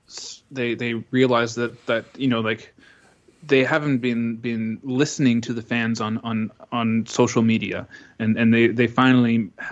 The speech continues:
I think, maybe have started to listen and started, started to realize that, um, you know, they, that the, the sport needs growth and needs, needs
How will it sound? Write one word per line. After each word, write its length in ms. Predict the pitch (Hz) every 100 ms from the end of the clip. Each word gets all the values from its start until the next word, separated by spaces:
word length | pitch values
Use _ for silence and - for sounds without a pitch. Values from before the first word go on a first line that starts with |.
| -
I 60 |
think, 160 | 113 113
maybe 240 | 117 110
have 140 | 110 107
started 480 | - 107 113 135 -
to 100 | 127
listen 280 | 131 -
and 80 | 127
started, 440 | - 117 113 113 -
started 340 | - 117 113
to 80 | 110
realize 520 | 113 113 107 107 110
that, 340 | 107 101 - - - - _ -
um, 880 | 101 92 92 95 98 95 95 - -
you 100 | 123
know, 140 | 101
they, 160 | 95 107 - - 110
that 260 | 113 -
the, 280 | 117 110 104
the 120 | 101
sport 560 | 107 - - 123 120 - - -
needs 480 | 120 120 117 - - _ _ _ _
growth 400 | - 113 180 190
and 120 | 113 104
needs, 340 | 113 - -
needs 400 | 120 117 117 -